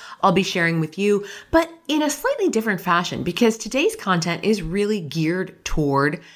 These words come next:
how to stay visible in the hybrid and virtual environment.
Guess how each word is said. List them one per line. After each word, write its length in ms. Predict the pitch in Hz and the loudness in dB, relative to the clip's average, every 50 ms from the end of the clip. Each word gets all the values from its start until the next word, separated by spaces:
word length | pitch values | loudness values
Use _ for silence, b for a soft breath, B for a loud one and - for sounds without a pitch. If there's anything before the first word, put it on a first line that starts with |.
| B B B | B B B
how 480 | B - - - - 190 196 220 240 254 | B -12 -10 -6 0 2 2 4 2 2
to 100 | 226 214 | -2 -4
stay 260 | - - - 156 147 | -6 -2 0 0 0
visible 540 | 135 143 139 127 135 117 127 127 131 135 B B B B B B B | 2 0 -2 -2 -2 -4 -4 -4 -6 -6 B B B B B B B
in 420 | 180 180 196 208 214 220 - - | 0 0 2 2 2 0 -2 -6
the 120 | - 185 185 | -4 -4 -2
hybrid 560 | - - 160 147 151 147 151 151 143 135 - - | -2 0 0 0 0 2 0 0 0 0 -2 -2
and 140 | 151 139 131 | -2 -2 0
virtual 380 | 135 131 123 - - 127 127 | 0 -2 -2 -4 -8 -6 -4
environment. 680 | 123 120 113 113 110 113 120 117 107 78 - - - | -2 0 2 2 0 0 -2 -4 -8 -10 -14 -18 -20